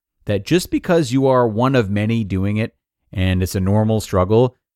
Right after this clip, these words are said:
doesn't mean it's not a struggle at all, or that you're not allowed to be frustrated by it. Just because it's a common weight to carry doesn't mean it's a light weight to carry.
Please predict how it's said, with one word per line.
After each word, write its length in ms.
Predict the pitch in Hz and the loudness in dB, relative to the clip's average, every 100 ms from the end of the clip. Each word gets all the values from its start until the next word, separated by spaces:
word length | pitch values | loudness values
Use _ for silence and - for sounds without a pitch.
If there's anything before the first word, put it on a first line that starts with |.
| _ _ _ - | _ _ _ -2
doesn't 320 | 214 247 233 | -2 0 -2
mean 180 | 226 214 | 0 0
it's 200 | 151 - | -2 -2
not 260 | 123 131 | 0 0
a 60 | 107 | -4
struggle 380 | - 127 107 101 | -2 -2 0 0
at 100 | 90 | 2
all, 360 | 85 50 - - | 0 -2 -10 -2
or 180 | 101 101 | 2 2
that 200 | 101 95 | 2 2
you're 120 | 95 | 0
not 220 | 98 - | 0 -2
allowed 400 | 90 90 90 85 | -2 0 0 -2
to 40 | |
be 100 | 82 80 | -4 -6
frustrated 580 | 85 82 - 71 71 | -6 -6 -6 -8 -6
by 140 | - - | -6 -6
it. 240 | - - _ _ _ _ _ _ _ | -10 -12 _ _ _ _ _ _ _
Just 160 | 131 - | -4 -2
because 260 | 190 185 160 | 0 0 0
it's 160 | 127 | -2
a 60 | 117 | -4
common 500 | - 110 117 104 92 | -2 -2 0 0 -2
weight 240 | 92 - | -4 -4
to 80 | - | -12
carry 380 | - 92 87 87 | -4 0 0 0
doesn't 320 | 113 117 101 | -2 -2 -2
mean 160 | 131 127 | 0 -2
it's 160 | 95 | -2
a 40 | 98 | -2
light 320 | 95 95 - | 0 -2 -4
weight 200 | 80 - | -10 -8
to 100 | - | -12
carry. 440 | - 67 67 - | -8 -6 -6 -10